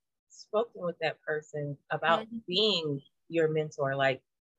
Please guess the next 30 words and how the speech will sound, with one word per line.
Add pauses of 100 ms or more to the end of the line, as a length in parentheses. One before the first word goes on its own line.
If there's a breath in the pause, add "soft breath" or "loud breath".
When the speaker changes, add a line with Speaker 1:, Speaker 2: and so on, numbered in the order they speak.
Speaker 1:
truly
being
your
mentor.
I
mean,
that, (200)
they
might
be
someone
that
you
talk
to
about
certain (120)
things, (540 soft breath)
but
I
think
Speaker 2:
Right. (420)
Speaker 1:
um, (340)
having
a
relationship
with
someone, (680)
uh, (120)
on